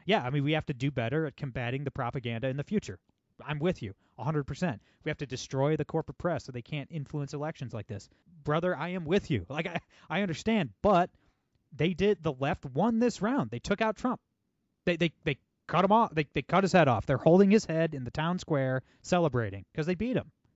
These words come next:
I mean, it's like, no, no whining or complaining is gonna change that fact. I mean, it's like, you can be mad about it. You can say it was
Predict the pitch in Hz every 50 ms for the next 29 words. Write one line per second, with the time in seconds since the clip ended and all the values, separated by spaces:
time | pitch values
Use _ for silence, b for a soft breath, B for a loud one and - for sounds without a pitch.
0 | _ _ - 156 175 190 220 202 175 - 214 208 160 - - - _ - 185 165
1 | 180 214 - 175 160 160 190 208 170 135 131 147 170 190 196 180 180 170 160 151
2 | - 156 120 - 170 180 185 170 143 139 139 131 135 - 151 143 131 - - 165
3 | 160 156 131 - 151 170 175 160 - - 175 214 247 - - - - 147 147 160
4 | 160 156 - 170 175 151 - - - b b b b b 156 151 - 151 123 127
5 | 117 123 139 151 151 147 151 147 151 170 190 208 143 147 131 - 143 123 - 160
6 | 151 143 139 127 113 -